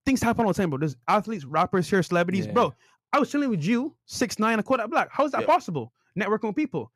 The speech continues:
Speaker 1: Dude,
Speaker 3: Yeah.
Speaker 1: I met N B A players. I met
Speaker 3: But, but,
Speaker 1: you
Speaker 3: but, but I, I think
Speaker 1: Yeah.
Speaker 3: their, their mindset is like, "Well,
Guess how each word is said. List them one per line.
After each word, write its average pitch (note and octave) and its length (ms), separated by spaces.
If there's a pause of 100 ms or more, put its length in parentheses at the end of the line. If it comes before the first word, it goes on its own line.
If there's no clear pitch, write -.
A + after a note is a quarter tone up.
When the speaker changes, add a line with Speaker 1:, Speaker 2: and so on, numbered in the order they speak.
(140)
Speaker 1:
Dude, B3 200
Speaker 3:
Yeah. - 40 (140)
Speaker 1:
I E3+ 100
met A3+ 160
N F#3 140
B A3 100
A A3 60
players. A3 440 (340)
I D#3 80
met F3+ 220 (300)
Speaker 3:
But, F#3 120
but, F#3 80
Speaker 1:
you F3 40
Speaker 3:
but, F#3 160
but F3+ 120
I, F3 160
I E3+ 40
think G#3 260
Speaker 1:
Yeah. C3 140
Speaker 3:
their, G3 320
their F3 200
mindset D#3+ 460
is A#2+ 140
like, A2+ 260 (200)
"Well, B2+ 300